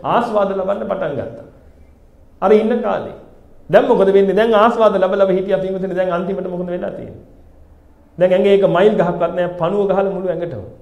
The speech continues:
ඊට පස්සේ පින්වතුනි මිනිසුන්ව තලා පෙලා කටයුතු කළා. දකින්න දකින්න තැන මිනිසුන්ට වාග් ප්‍රහාර ගැහුවා. මිනිසුන්ට නැගී හිටින්න බැරි කළා.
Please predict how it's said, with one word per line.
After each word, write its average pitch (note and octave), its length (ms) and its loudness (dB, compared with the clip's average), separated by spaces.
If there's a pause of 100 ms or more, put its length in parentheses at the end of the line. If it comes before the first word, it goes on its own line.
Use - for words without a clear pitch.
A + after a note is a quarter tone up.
(1500)
ඊට C4 160 6
පස්සේ G3 260 2
පින්වතුනි A3 280 2
මිනිසුන්ව A3+ 420 2
තලා A3 340 4
පෙලා A3+ 240 2
කටයුතු G#3+ 360 -2
කළා. B2+ 300 -2 (1900)
දකින්න G#3+ 260 4
දකින්න A3 280 4
තැන G#3+ 160 2
මිනිසුන්ට G#3+ 380 2
වාග් G3 360 4
ප්‍රහාර G#3+ 280 4
ගැහුවා. F3 400 -2 (1900)
මිනිසුන්ට A#3 380 2
නැගී G#3+ 280 2
හිටින්න A3 280 0
බැරි G3 180 2
කළා. C3+ 280 -2